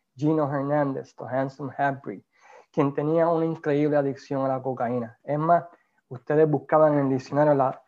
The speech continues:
definición de la palabra cocaína y había una foto de Gino Hernández ahí al lado. El tipo tenía una adicción estilo Scarface, Al Pacino en Scarface. Bueno, anyway,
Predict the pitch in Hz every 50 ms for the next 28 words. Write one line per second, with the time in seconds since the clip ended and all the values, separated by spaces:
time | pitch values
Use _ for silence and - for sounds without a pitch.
0 | _ _ _ _ 131 123 - 147 139 135 123 - - 226 254 220 185 170 147 139
1 | 131 143 139 143 147 151 147 143 147 135 143 131 143 160 165 160 151 - - 147
2 | 147 147 139 139 147 160 170 170 160 151 - 160 160 156 151 143 139 135 151 151
3 | 147 143 139 139 139 139 139 135 135 - 127 131 135 131 123 120 117 113 107 95
4 | 95 - - _ _ _ _ _ _ _ _ _ - 139 131 156 151 151 147 143
5 | 151 156 147 143 143 127 - - 156 151 151 139 143 - - 147 156 143 - -
6 | - 156 156 156 - - - 156 147 135 127 - - _ _ _ _ _ _ _
7 | _ 147 139 139 - - 143 131 - 156 147 139 135 131 127 - - 131 127 -
8 | - - - - - - _ _ _ _ _ _ _ _ _ _ - 147 147 151
9 | 170 185 151 123 - -